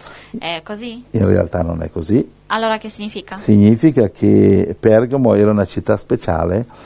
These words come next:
Speaker 2: nell'impero romano perché loro, eh, adoravano l'imperatore e l'imperatore per premiarli li, li aveva, eh, dichiarati esenti dalle tasse.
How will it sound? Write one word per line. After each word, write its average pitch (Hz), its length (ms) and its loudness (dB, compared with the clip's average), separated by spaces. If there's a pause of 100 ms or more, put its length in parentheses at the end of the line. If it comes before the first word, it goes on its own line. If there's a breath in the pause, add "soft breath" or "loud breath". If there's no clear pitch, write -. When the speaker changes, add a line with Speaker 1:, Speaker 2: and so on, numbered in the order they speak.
(360 loud breath)
Speaker 2:
nell'impero 95 580 0
romano 101 480 2
perché 90 340 -4
loro, 98 460 2 (500 loud breath)
eh, 95 160 -2
adoravano 92 880 0
l'imperatore 90 960 0 (100)
e 95 200 0
l'imperatore 104 720 2 (380 loud breath)
per 98 200 2
premiarli 113 1000 2
li, 95 320 2
li 92 100 -2
aveva, 98 500 2 (360 soft breath)
eh, 92 180 -6
dichiarati 104 520 0
esenti 107 460 0
dalle 98 240 2
tasse. - 600 -8